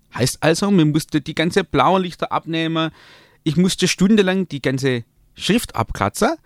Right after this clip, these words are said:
Und ich dachte noch, „Ha ja, das ist eine Folie, die zieh ich jetzt komplett ab.“ Pustekuchen, war keine Folien, das war extrem dick rot lackiert. Super,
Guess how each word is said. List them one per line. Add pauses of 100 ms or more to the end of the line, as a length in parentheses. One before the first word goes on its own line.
(420)
Und
ich
dachte
noch,
„Ha
ja, (180)
das
ist
eine
Folie,
die
zieh
ich
jetzt
komplett
ab.“ (240)
Pustekuchen,
war
keine
Folien, (200)
das
war
extrem (120)
dick (460)
rot
lackiert. (680)
Super,